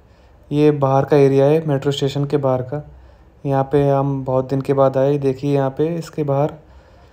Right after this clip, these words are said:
ये गोलगप्पे बेच रहा है, बहुत, काफ़ी भीड़ लगी है। हमारा दोस्त खा रहा है गोलगप्पे। यहाँ से हमने ऑटो पकड़ा और सीरी फोर्ट स्पोर्ट्स कॉम्प्लेक्स के लिए निकल पड़े। ये देखिए, यहाँ पे red light है। अब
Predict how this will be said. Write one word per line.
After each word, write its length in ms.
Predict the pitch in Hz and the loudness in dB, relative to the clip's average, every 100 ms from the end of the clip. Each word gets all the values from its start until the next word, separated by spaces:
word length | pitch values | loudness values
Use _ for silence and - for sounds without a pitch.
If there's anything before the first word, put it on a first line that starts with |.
| _ _ _ _ - 143 | _ _ _ _ -14 -4
ये 460 | 135 127 123 - - - | 0 0 -2 -10 -18 -4
गोलगप्पे 540 | 147 147 151 151 151 | 2 4 2 2 2
बेच 240 | 143 131 131 | 4 0 0
रहा 100 | 143 | 0
है, 60 | |
बहुत, 360 | 151 135 135 135 | 0 2 0 0
काफ़ी 300 | - 131 151 | 0 2 2
भीड़ 180 | 143 139 | 0 2
लगी 360 | 131 120 117 | 2 0 -2
है। 80 | 117 | -4
हमारा 240 | 120 127 127 | -4 -4 -2
दोस्त 280 | 131 131 - | -2 -4 -4
खा 140 | 123 | -4
रहा 120 | 117 | -2
है 160 | 117 117 | -2 -4
गोलगप्पे। 640 | 113 120 117 113 113 117 113 - - _ _ _ - - | -8 -8 -6 -8 -10 -12 -12 -16 -20 _ _ _ -20 -8
यहाँ 160 | 135 147 | 0 0
से 140 | 151 | 2
हमने 180 | 156 160 | 0 4
ऑटो 280 | 151 143 156 | 2 4 2
पकड़ा 300 | 156 151 175 190 - - | 2 0 0 -2 -14 -18
और 280 | - 131 131 | -4 0 0
सीरी 300 | 131 143 151 | 0 0 0
फोर्ट 480 | 151 147 151 - 139 | 4 4 4 -2 -12
स्पोर्ट्स 340 | - 151 151 | 0 0 2
कॉम्प्लेक्स 460 | 147 139 143 139 139 | 0 -2 0 -2 -2
के 120 | 151 | -6
लिए 80 | 156 | -4
निकल 260 | 143 135 | -2 -2
पड़े। 340 | 127 120 120 120 - _ - - - - - - - _ _ _ - - - _ - _ _ _ - - 147 | -4 -6 -6 -12 -20 _ -20 -20 -20 -20 -20 -20 -20 _ _ _ -20 -20 -20 _ -20 _ _ _ -20 -14 -8
ये 80 | 135 | -2
देखिए, 300 | 135 143 139 | -2 0 -2
यहाँ 120 | 135 | 0
पे 120 | 135 | 0
red 180 | 135 131 | 0 2
light 280 | 135 135 165 | 0 0 -2
है। 120 | 165 | -4
अब 140 | 160 | -8